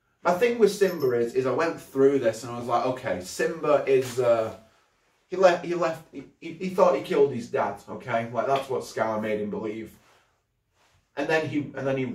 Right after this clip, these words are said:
he ran away. He ran away until he was ready. Now, I'm looking at,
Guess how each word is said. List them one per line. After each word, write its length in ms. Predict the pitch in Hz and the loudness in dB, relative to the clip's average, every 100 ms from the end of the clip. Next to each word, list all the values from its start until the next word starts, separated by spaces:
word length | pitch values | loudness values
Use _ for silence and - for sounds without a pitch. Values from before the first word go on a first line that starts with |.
| - | -6
he 120 | 127 | -4
ran 220 | 120 107 | -2 -2
away. 300 | 104 123 190 - _ _ _ _ | 0 0 0 -4 _ _ _ _
He 60 | 120 | -8
ran 200 | 110 101 | -6 -4
away 320 | 113 104 - - _ _ | -2 -2 -4 -14 _ _
until 720 | - 160 - 190 180 175 - - _ _ | -8 -8 4 8 8 6 -2 -18 _ _
he 240 | - 160 | -16 -12
was 220 | 147 135 | -6 -6
ready. 540 | 113 113 139 131 110 107 | -6 -2 0 0 -2 -2
Now, 160 | 160 165 | 0 2
I'm 60 | |
looking 300 | 202 196 185 | 2 2 0
at, 340 | 165 113 - | 2 -2 -4